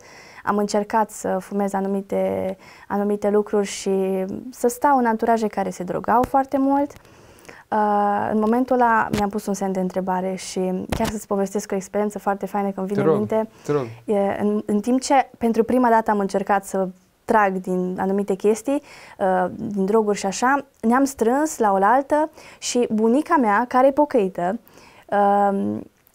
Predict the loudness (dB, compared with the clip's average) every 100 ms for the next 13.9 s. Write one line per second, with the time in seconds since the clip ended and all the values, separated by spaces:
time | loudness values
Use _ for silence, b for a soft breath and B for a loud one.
0 | -20 _ 2 2 2 2 2 2 -2 -8
1 | -4 -2 0 2 2 4 4 2 2 2
2 | 2 4 4 2 2 2 4 6 6 2
3 | -6 -2 2 2 2 0 2 0 2 2
4 | 2 -2 -20 -4 0 2 0 -6 -16 -12
5 | -10 -8 -10 -14 b b b b b b
6 | b _ -10 0 2 4 4 2 2 0
7 | -2 -6 -4 2 4 4 4 0 0 -2
8 | -2 -10 _ _ -6 -2 0 0 -2 -2
9 | -2 -2 -2 2 2 4 4 4 4 4
10 | 4 2 -2 _ b b 2 2 2 0
11 | 0 0 2 2 2 4 2 2 0 0
12 | -2 -4 0 0 0 -6 -4 -2 -2 -4
13 | B B B B -8 -2 2 4 2